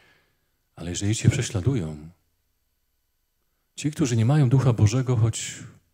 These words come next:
takimi się nazywają chrześcijanami, są w Kościele,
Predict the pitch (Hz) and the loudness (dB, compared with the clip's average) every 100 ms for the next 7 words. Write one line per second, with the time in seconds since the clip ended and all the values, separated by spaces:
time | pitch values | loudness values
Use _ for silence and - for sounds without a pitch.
0 | _ _ 104 123 127 - 113 104 110 143 | _ _ -8 -2 -2 0 -2 -2 -2 0
1 | 127 98 82 78 - _ - - - - | 0 0 -4 -8 -18 _ -12 -10 -8 -8
2 | 78 92 98 87 87 _ - 82 - 90 | -6 -4 -4 -6 -10 _ -10 -10 -6 -6
3 | - 95 92 82 | -6 -8 -6 -10